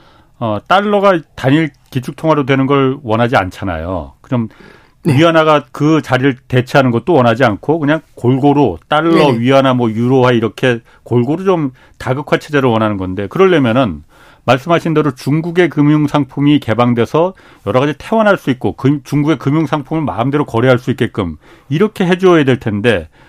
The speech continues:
Speaker 1: 왜 중국 정부는 그걸 안 합니까, 그러면은? 원하면서도.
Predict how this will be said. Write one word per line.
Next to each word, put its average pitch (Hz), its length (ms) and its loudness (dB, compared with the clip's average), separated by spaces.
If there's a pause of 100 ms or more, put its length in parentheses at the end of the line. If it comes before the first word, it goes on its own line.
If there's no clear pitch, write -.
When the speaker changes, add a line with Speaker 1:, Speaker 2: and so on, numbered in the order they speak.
(120)
Speaker 1:
왜 160 200 4
중국 180 280 -6
정부는 165 340 -2
그걸 131 220 0
안 98 140 2
합니까, 101 300 -4
그러면은? 90 420 -8 (140)
원하면서도. 117 760 0